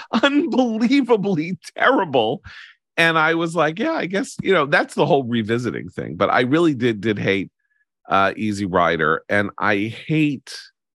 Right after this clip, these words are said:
I mean, I hate preachiness of any kind. So I don't, wh-, what's a, I mean, American Beauty is, is easily, um, uh, is a movie I hate un-,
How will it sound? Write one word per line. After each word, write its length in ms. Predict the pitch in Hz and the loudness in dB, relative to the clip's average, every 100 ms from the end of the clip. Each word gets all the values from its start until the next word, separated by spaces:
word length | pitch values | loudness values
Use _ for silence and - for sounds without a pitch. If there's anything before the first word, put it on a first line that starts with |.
| _ _ _ - | _ _ _ 0
I 60 | |
mean, 100 | 196 | 4
I 180 | 180 220 | 4 4
hate 220 | 254 208 | 2 0
preachiness 680 | - 185 185 240 208 202 - | 0 0 2 0 0 -2 0
of 120 | 123 | 2
any 200 | 135 139 | 2 0
kind. 500 | 117 127 127 147 180 | -4 -2 0 0 -2
So 380 | - 113 110 110 - - _ _ - | 0 2 2 -2 -10 -20 _ _ -2
I 60 | |
don't, 160 | 127 - | -2 -4
wh-, 580 | - 120 - - - - | -14 -14 -12 -10 -8 -8
what's 400 | 131 131 156 - | -2 2 2 2
a, 100 | 113 - | -2 0
I 80 | 139 | 0
mean, 160 | 135 117 | 0 0
American 480 | 170 214 202 165 | 2 2 2 0
Beauty 380 | 139 135 113 104 | 2 2 2 2
is, 300 | 101 90 - - | 0 -2 -8 -2
is 240 | 120 92 - | -2 -2 0
easily, 640 | 139 123 107 101 90 71 _ _ _ _ _ _ _ - - - - | 2 2 2 2 0 -4 _ _ _ _ _ _ _ -18 -16 -12 -6
um, 260 | - 110 110 - | -2 0 -2 -2
uh, 140 | - | -2
is 140 | 131 127 | 0 0
a 60 | |
movie 340 | 123 135 127 107 | 2 2 2 2
I 140 | 101 | 0
hate 340 | 143 110 101 - _ | 0 0 -2 -6 _
un-, 220 | 123 120 | -2 -2